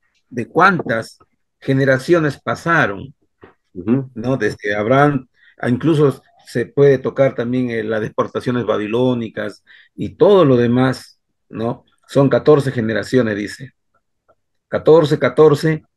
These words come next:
Speaker 1: y catorce.
Speaker 2: Ya.
Speaker 1: Bien claro para entenderlo ahí.
Speaker 2: Ya, y, y fíjate, fíjate justo lo que mencionas, que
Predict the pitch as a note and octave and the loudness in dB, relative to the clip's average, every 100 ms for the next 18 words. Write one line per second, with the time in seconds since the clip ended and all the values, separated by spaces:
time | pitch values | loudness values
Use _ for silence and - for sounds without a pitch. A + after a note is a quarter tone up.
0 | _ - F#2+ F#2 A#2 F#2 - - _ _ | _ -10 -8 -2 0 0 -6 -20 _ _
1 | _ _ _ _ - F2+ F#2 D2 - _ | _ _ _ _ -8 -2 0 -2 -8 _
2 | _ _ _ _ _ _ A#2 B2+ C#3 D3+ | _ _ _ _ _ _ -4 0 2 2
3 | B2+ G#2+ G2+ G#2 G#2+ A2+ F#2+ F#2+ F#2 F#2 | 2 -2 -4 -6 0 0 0 -6 -10 -12
4 | C#3 _ _ _ F#2 A2+ G2+ - G#2+ - | -16 _ _ _ 0 2 2 2 2 4
5 | A#2 F#3+ G3 G#3 F#3 F#3+ - - D#3+ E3+ | 2 4 2 6 6 6 2 0 2 2
6 | E3 D#3+ C#3 - D3+ C#3+ C3+ A#2 G#2 F#2+ | 4 4 2 2 2 4 4 4 4 2
7 | F#2 A#2+ A#2 D3 - - - - _ _ | 2 4 4 4 0 -14 -20 -20 _ _
8 | _ _ _ _ _ _ _ _ _ _ | _ _ _ _ _ _ _ _ _ _
9 | G#2+ G#2 G2+ G2+ G2 G2 F#2+ F#2+ F2+ | 6 8 8 6 6 6 6 4 2